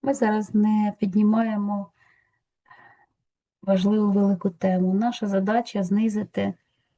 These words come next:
е, рівень тривожності, спокою, додати трішечки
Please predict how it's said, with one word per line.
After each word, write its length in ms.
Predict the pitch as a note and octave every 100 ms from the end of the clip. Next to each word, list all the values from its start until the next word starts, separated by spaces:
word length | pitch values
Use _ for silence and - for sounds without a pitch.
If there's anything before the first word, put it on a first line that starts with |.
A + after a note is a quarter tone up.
| _ _ _ _ _ _ _ _ -
е, 300 | G3 G3+ G3
рівень 400 | G3 G3+ G3 G3+
тривожності, 880 | F#3 G3 F#3+ A#3+ A#3 G#3+ - - G#3 - _ _ _ _ _ _ _ _ _ _ _ _ _ _ _ _ _ _ _ _ _ _ _ _ _ _ _ _ _ _ _ _ _ - - _ -
спокою, 380 | A#3 - G3
додати 380 | F#3 F3+ G3+ G3+
трішечки 640 | F#3 G3+ F3+ - - F#3